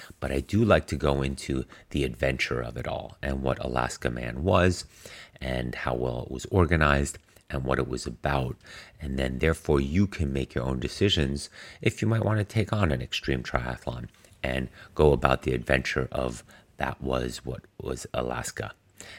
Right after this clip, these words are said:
and Alaska Man. I'm not sure that was proper English that I just spoke. So, yeah, and then I have a good, a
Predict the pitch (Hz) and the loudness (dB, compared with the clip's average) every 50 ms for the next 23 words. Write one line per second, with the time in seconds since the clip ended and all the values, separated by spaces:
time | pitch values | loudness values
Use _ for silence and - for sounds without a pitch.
0 | - - - 64 62 58 - 62 64 55 55 - - - 65 71 95 104 80 57 | -16 -12 -10 -10 -8 -8 -8 -8 -8 -6 -8 -8 -6 -4 0 2 2 2 2 0
1 | - - _ _ _ _ _ _ _ _ _ _ _ _ _ _ - - - - | -4 -10 _ _ _ _ _ _ _ _ _ _ _ _ _ _ -20 -20 -10 -4
2 | - 82 - - - 80 73 76 69 65 65 64 - - - - 58 - - 53 | -2 -2 0 0 0 0 0 2 0 -2 -2 -4 -8 -8 -8 -8 -6 -6 -6 -6
3 | 60 60 62 58 53 - - - 62 62 62 60 - 58 - - - - - - | -4 -4 -6 -6 -8 -8 -8 -8 -6 -6 -6 -6 -8 -8 -10 -10 -10 -10 -10 -10
4 | - - - - _ - - - - - - - - - - - - - - 95 | -10 -12 -16 -20 _ -20 -20 -20 -20 -20 -18 -16 -16 -18 -16 -12 -2 6 8 10
5 | 87 87 82 - - - - - - - - - - - - - _ - - 156 | 10 10 8 4 -2 -14 -20 -20 -20 -20 -20 -20 -20 -20 -20 -20 _ 4 8 8
6 | 156 107 95 92 101 127 139 135 131 - - 101 107 117 110 110 135 135 110 95 | 10 10 8 8 6 6 6 4 0 -2 0 2 2 4 4 4 2 2 2 0
7 | 76 - 78 78 113 139 147 147 117 104 85 | -4 -4 -2 -2 0 2 2 2 2 2 2